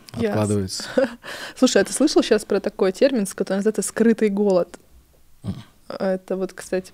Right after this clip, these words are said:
Speaker 1: ну, тоже, наверное, в теме колбасы и всей продук-, э, продукции питания. А мы за последние, там, сорок лет, э, стали больше есть продуктов, в принципе, да, разнообразие,
Speaker 2: Мгм.
Speaker 1: но, а,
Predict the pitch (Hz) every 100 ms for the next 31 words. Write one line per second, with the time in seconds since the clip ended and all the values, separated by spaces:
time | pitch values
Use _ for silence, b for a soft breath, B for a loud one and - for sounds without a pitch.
0 | _ 208 190 185 196 185 180 196 - 185
1 | 196 - 190 180 185 254 226 - 185 208
2 | 190 196 - - 190 190 190 208 196 196
3 | - - - 302 370 208 B B B 277
4 | B - 208 202 196 185 196 220 208 208
5 | 202 202 - 226 196 190 180 185 202 185
6 | 208 226 285 - 185 180 185 185 - 214
7 | 196 214 202 - 208 196 175 - - 180
8 | 254 - 185 - 196 175 - - 208 233
9 | 208 185 180 180 202 247 190 185 185 208
10 | 220 208 B B 240 190 _ 165 180 196
11 | 196 190 185